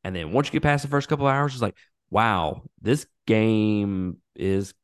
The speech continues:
not very good. <laughs> I'm, I'm so tired of them talking now. Like, it's not keeping up. The, uh, the enemies look like hot garbage. <laughs> And that is my fear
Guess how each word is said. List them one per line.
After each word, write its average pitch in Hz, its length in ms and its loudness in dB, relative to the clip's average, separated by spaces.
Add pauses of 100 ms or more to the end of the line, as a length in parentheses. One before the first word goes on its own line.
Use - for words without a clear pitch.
(320)
not 92 340 -2 (100)
very 80 280 -4
good. - 360 -10
<laughs> 180 1120 -2 (560)
I'm, 131 300 2 (220)
I'm 92 140 -4
so 123 180 4
tired 139 260 2
of - 20 -2
them 131 120 -2
talking 90 360 0
now. 87 320 -4 (140)
Like, - 200 -4
it's 104 200 -4
not 104 320 -2
keeping 104 300 -2
up. 87 200 0 (100)
The, 90 220 -2
uh, 87 160 -2
the 90 220 -6
enemies 110 540 2
look 104 260 -4 (100)
like 87 220 -6 (140)
hot - 240 -6 (180)
garbage. 85 560 -6
<laughs> - 40 -10 (1120)
And 87 580 -4 (1120)
that 107 160 2
is 117 160 2
my 101 160 2
fear 85 480 -4